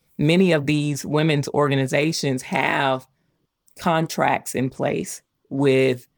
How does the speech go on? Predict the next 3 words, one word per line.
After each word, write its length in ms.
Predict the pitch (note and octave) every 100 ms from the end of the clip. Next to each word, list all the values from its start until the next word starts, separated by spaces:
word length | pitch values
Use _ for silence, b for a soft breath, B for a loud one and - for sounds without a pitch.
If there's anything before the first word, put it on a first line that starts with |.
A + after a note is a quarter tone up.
| _ _ _ _
approved 520 | C3+ - E3+ D3+ C#3
vendors 640 | - C#3 C3+ - - - - _ _ _ _ _ _ -
and 540 | C#3+ C3+ C3 C3 C3